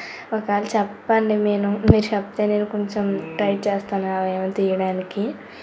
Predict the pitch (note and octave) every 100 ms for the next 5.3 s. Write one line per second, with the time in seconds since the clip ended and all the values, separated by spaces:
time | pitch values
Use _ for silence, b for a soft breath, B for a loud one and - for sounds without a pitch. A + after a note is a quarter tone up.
0 | B D#4 D#4 C#4 C#4 C4 B3 A3 A3+ A#3
1 | A#3+ B3+ A#3+ A#3+ B3 B3 A3 G#3+ G#3+ G#3+
2 | G#3+ - A3+ G#3+ G#3+ A3 A3 G3+ G3+ G3+
3 | G3+ G3+ G3+ - G3 F#3+ F#3+ A#3 B B
4 | B A#3 G#3+ G#3 G#3+ G#3+ G#3+ G#3 G3+ G3+
5 | G3+ F#3+ F#3